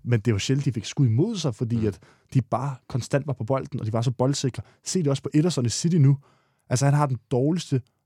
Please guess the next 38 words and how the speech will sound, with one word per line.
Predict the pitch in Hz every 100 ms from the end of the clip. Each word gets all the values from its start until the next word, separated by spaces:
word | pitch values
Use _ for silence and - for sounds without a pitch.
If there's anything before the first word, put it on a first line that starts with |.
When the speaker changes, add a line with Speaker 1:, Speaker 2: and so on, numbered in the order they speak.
| _ -
Speaker 1:
øh, | 131
hvad | 120 113 110 123
hedder | 120
det, | 117 113 110
redningsprocent | 123 160 151 120 117
i |
Premier | 110 123 117
League. | 117 -
Den | 139
lå | 135
på | 127 131
cirka | - 139 139 -
otteoghalvtreds, | 147 170 147 131 120
nioghalvtreds | 196 175 - 123
procent | 127 143 -
i | 123
sidste | - 147 135
sæson. | 107 104 113 - _
Helt | -
absurd | - - 214 175 123
lavt | 107 - - _ _
i | 131
forhold | 110 117 117
til | 120 110 107 - - _
for | -
eksempel | - 113 117
De | 113
Geas, | 117 135
der | 98
var | 95
ti | - 175
procent | 139 - 120 120
po-, | - _
point | 127 107 101
højere | - 131 127 165 131 101 _ _ _ _
end, | 127 113 107 104
end | 104
hans. | 120 123